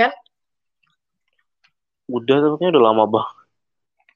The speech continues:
Speaker 1: Itu udah lama banget, tapi itu masih terpatri di memori aku. <laughs> Saking
Speaker 2: Iya.
Speaker 1: itu film serem banget. Waktu zaman dulu aku S M P,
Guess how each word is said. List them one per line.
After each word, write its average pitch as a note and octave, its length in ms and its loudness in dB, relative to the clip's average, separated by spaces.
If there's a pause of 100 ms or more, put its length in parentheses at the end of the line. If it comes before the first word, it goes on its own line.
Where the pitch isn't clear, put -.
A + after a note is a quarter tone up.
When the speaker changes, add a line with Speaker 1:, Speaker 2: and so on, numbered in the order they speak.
(240)
Speaker 1:
Itu D4+ 240 -6
udah C#4 160 4
lama G3+ 240 4
banget, F#3 320 0
tapi A3+ 160 -8
itu D4+ 160 -8
masih B3 320 -4
terpatri A3 800 -4
di G#3 360 -12
memori G3 520 -4
aku. B3 560 0
<laughs> - 1160 -6
Saking B3+ 380 0
Speaker 2:
Iya. C4 140 2
Speaker 1:
itu C#4+ 160 0
film C4 320 4
serem C4+ 320 0
banget. B3 540 0 (760)
Waktu B3 320 0
zaman B3+ 560 0
dulu B3+ 240 0
aku B3 240 0
S A3+ 160 -2
M A3 320 -2
P, - 80 -8